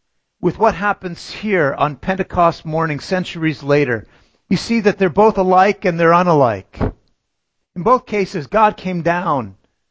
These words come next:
In both cases, there was fire and quake and wind. In both cases, there was message. Mount Sinai, God gives the Ten Commandments, this, this pattern for life lived according to the will and purpose of our Creator.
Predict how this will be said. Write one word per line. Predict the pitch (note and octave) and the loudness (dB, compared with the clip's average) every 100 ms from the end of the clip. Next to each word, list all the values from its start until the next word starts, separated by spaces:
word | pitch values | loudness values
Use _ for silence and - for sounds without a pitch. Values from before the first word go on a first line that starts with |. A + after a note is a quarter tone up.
| _ _ _ | _ _ _
In | F3+ | 0
both | A3 A3 | 2 2
cases, | A3 G#3+ F3 C#3+ | 0 0 0 -4
there | D#3 | -4
was | D3+ | -4
fire | - - G3 G#3+ F#3+ D3+ B2+ | -10 0 4 4 4 2 0
and | B2 B2+ | -4 -8
quake | - F3+ G#3 F#3 - | -6 -2 2 0 0
and | B2+ | -4
wind. | C#3+ G3+ G3 C3+ G#2+ _ _ _ _ _ _ _ | -2 -2 -2 -4 -10 _ _ _ _ _ _ _
In | D#3+ | 0
both | G#3 G#3+ | 0 2
cases, | G#3 G3 G#3 C#3+ | 0 -2 -2 -4
there | E3+ | -2
was | D#3 C#3+ | -2 -2
message. | E3+ F3+ - A#2+ - - - _ _ _ _ D3 | -2 -2 -4 -8 -10 -20 -20 _ _ _ _ -2
Mount | D#3+ E3 | 0 0
Sinai, | - F3+ F#3 G3 F#3+ F#3+ | -4 -2 -2 0 0 2
God | E3+ E3+ | 0 0
gives | C#3+ F3+ E3+ - - | 0 -2 -2 -10 -6
the | F#3 | -4
Ten | - F3 F3+ | -2 -6 -6
Commandments, | - F#3 G#3+ A#3 C3+ - - | -8 -6 -4 -6 -8 -12 -12
this, | D3+ - - _ _ _ _ _ _ _ | -12 -12 -20 _ _ _ _ _ _ _
this | G#3 - | -4 -2
pattern | - G#3 G#3 G3+ D#3+ | -6 -2 0 0 -2
for | - F3+ | -6 -4
life | D#3+ F3+ G3+ G#3 C#3+ - | 0 2 4 2 -2 -6
lived | D3+ G3 G#3 E3 A#2+ D#3+ | 2 4 4 2 -2 -10
according | - F#3 F#3+ F3 E3+ | -6 -4 -2 -2 -4
to | - D3+ | -10 -8
the | D#3 | -6
will | D3 G3+ E3 | -2 0 0
and | C#3 | -2
purpose | - G3 G3 D3+ A#2 - | -4 -4 -2 -4 -8 -10
of | C#3 | -6
our | C#3+ | -6
Creator. | - - E3 F3+ D#3+ A#2 | -6 -12 -8 -8 -8 -10